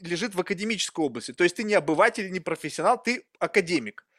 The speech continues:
И ты описываешь это с точки зрения академического расклада. Также, возможно, описал профессионал. И обыватель не имеет никакого мнения, он будет судить на заголовок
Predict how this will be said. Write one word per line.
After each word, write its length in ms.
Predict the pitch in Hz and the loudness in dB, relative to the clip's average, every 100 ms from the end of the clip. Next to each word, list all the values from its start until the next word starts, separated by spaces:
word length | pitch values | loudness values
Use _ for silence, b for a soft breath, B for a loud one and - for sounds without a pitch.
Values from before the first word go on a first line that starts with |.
| B B B B | B B B B
И 80 | 196 | -6
ты 220 | - 349 | 2 4
описываешь 560 | 302 - 320 311 240 208 | 4 4 2 2 2 2
это 140 | 220 | 0
с 40 | 220 | 0
точки 280 | 262 - 208 | -2 -2 -6
зрения 240 | 269 247 | -2 -2
академического 760 | - 202 233 269 - - 208 185 | -2 -4 -6 -6 -6 -4 0 0
расклада. 460 | 185 - 139 107 | 0 2 2 2
Также, 340 | - 262 277 269 | 2 2 2 0
возможно, 440 | 233 214 233 214 | 0 2 0 0
описал 340 | 208 202 214 | -4 0 0
профессионал. 720 | 208 202 - 185 214 180 107 - b b b | 0 -6 -8 -4 -2 0 -2 -4 b b b
И 120 | 202 _ - | -20 _ 0
обыватель 720 | 180 196 196 320 339 165 113 _ _ - | 4 6 6 6 6 0 -4 _ _ -8
не 120 | 214 | -4
имеет 280 | 254 285 - | -2 0 0
никакого 440 | 220 214 226 233 175 | -2 -2 2 4 4
мнения, 400 | 160 208 254 262 | 2 -2 -2 0
он 240 | 220 214 | 0 0
будет 300 | 233 226 202 | 0 -2 -2
судить 400 | - 180 269 - | -4 -4 -2 -2
на 180 | 165 226 | 2 2
заголовок 760 | 208 214 233 247 202 113 - | 4 4 4 6 4 2 -8